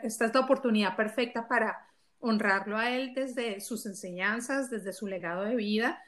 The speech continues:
y trascender más de, de, de esa tristeza y de ese, de ese vacío que, que en, que en su momento dejó. Yo, por ejemplo,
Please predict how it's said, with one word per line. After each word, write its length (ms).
y 140
trascender 600
más 440
de, 400
de, 440
de 120
esa 240
tristeza 560
y 100
de 100
ese, 520
de 140
ese 180
vacío 640
que, 440
que 100
en, 240
que 120
en 80
su 140
momento 400
dejó. 500
Yo, 240
por 80
ejemplo, 440